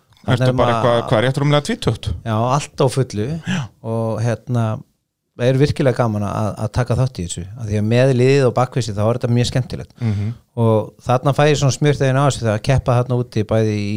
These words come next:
Speaker 2: Finnlandi og svo Svíþjóð.
Speaker 1: Akkúrat.
Speaker 2: Og þar er auðvitað þessi Evrópumarkaðar að keppa. Þetta er mjög svipað form og við erum að keppa og,
Speaker 1: Mhm.
Speaker 2: og, og,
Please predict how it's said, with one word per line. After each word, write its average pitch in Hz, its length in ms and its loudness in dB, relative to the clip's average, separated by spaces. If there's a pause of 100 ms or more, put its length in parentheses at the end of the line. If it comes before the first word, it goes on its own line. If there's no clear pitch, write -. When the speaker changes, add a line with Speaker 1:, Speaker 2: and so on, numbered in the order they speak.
(140)
Speaker 2:
Finnlandi 113 500 0
og 123 160 -2
svo 120 220 -4
Svíþjóð. 107 420 -4
Speaker 1:
Akkúrat. 110 460 -8 (500)
Speaker 2:
Og 117 80 0
þar 135 240 4
er 180 160 4
auðvitað 143 480 4 (180)
þessi 143 380 0
Evrópumarkaðar 131 880 2
að - 60 -14
keppa. 110 260 0
Þetta 120 140 -4
er 131 80 0
mjög 131 100 2
svipað 139 380 0
form 135 320 2
og 117 100 0
við 127 140 2
erum 123 160 0
að 113 40 -8
keppa 117 360 -2 (140)
og, 135 120 -2
Speaker 1:
Mhm. 113 220 0
Speaker 2:
og, 165 100 -4
og, - 480 -10